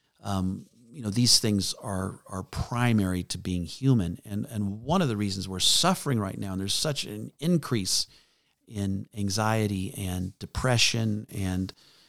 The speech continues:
uh, rising rates of suicide and all these things, is we don't have these communal practices. We've relied on Western therapies, which mean I go into a room with one other person.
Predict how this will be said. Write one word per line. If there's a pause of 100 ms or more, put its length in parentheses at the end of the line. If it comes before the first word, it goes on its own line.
(280)
uh, (260)
rising
rates
of
suicide
and
all
these
things,
is
we
don't (300)
have
these
communal (100)
practices. (640)
We've
relied
on
Western
therapies,
which (480)
mean
I
go
into
a
room
with
one
other
person.